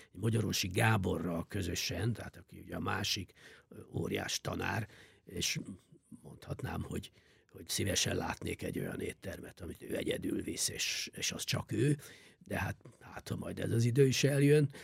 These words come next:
ö, neki is ugye egy nagyon komoly múltja van, tehát ők ugye itt összefogtak ebben a vietnámigulyás pont hu-ban,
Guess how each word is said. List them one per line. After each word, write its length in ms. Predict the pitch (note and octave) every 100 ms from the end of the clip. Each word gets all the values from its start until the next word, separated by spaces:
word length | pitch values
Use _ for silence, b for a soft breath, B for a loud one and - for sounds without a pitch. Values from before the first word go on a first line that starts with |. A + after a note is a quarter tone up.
| B B -
ö, 340 | G#2 G#2 G2+
neki 340 | A#2 G#2 - A#2
is 140 | A2+
ugye 160 | A#2+ A#2+
egy 100 | A#2
nagyon 220 | A#2+ A#2
komoly 320 | - B2 B2
múltja 340 | B2 B2+ - A#2+
van, 180 | B2
tehát 260 | B2 B2 A#2
ők 200 | B2+ C3
ugye 180 | C3 A#2
itt 180 | B2+ -
összefogtak 720 | C#3+ C#3 - G2 - F#2 -
ebben 340 | F#2+ F2+ F#2+
a 140 | F#2 F2+
vietnámigulyás 880 | G2+ F2 - - - - E2+ D#2+ -
pont 240 | F2 -
hu-ban, 340 | C3 B2+ A#2